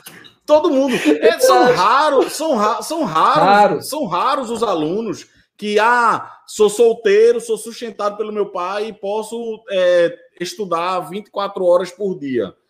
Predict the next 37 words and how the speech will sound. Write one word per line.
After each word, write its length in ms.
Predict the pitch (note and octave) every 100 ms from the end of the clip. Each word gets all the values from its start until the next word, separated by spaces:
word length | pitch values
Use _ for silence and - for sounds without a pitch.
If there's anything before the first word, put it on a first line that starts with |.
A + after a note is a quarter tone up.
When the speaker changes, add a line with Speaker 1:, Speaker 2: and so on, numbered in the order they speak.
| _ _ _
Speaker 1:
São 260 | _ - G#4
Speaker 2:
É. 20 | A#3
Speaker 1:
raros 540 | E3+ G#3+ B3+ A3+ D#3+
esses, 400 | E3+ E3 E3 D#3
os 180 | D#3 C#3+
casos. 440 | - B2+ G#2+ G2 - _ _ _
E 160 | D#4+
em 40 | D#4+
muitos 500 | C#4 E4 G#4 G4+ -
casos, 600 | E3+ D3 F3 G#3 D#3+ C3
as 140 | - E3
pessoas 400 | G#3 F#3 G3+ A3+
que 180 | - C#4
têm 640 | - - G#3 C4+ A#3 - _ _ _
o 120 | G#3+
dia 220 | E3+ F#3+ G#3+
todo 380 | - F3 F3+
pra 140 | F3 D#3
estudar 540 | - C3 A#2 D#3 - -
não 320 | A#3 D#4 F#4
aproveitam 600 | F4+ E4+ A#3 A3 C4+ B3+
o 80 | A#3+
dia 160 | G3 G#3
como 260 | A3+ B3+
poderiam, 480 | B3+ C4+ D4+ A3 G#3+ - _ -
porque 260 | G#4 F4+ E4
o 100 | D#4+
cara 240 | D#4 D4+
tem 140 | D#4 D4
o 80 |
dia 160 | B3 D4
todo, 360 | D4 A3+ C4+ A#3
né? 200 | G#3 B3+ _ _ _ _ _
Aí 160 | G#3+ B3
ele 140 | D4
não 280 | D4 C#4 D4
consegue 1000 | D4 F4 - G3+ A3+ B3+ A#3+ G#3 D#3+ -